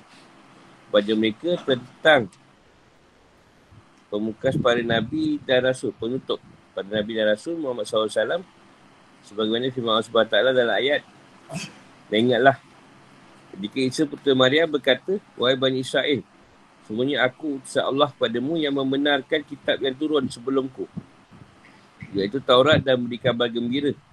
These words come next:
dengan seorang Rasul yang akan datang setelahku yang namanya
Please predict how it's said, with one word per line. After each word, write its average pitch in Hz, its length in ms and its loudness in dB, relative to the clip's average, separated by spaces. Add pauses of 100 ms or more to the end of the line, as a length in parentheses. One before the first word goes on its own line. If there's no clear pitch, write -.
(120)
dengan 107 160 -6
seorang 113 320 -2
Rasul 180 320 0 (640)
yang 113 240 0
akan 135 240 -2
datang 151 160 -2
setelahku 120 640 0
yang 117 160 -6
namanya 120 480 -2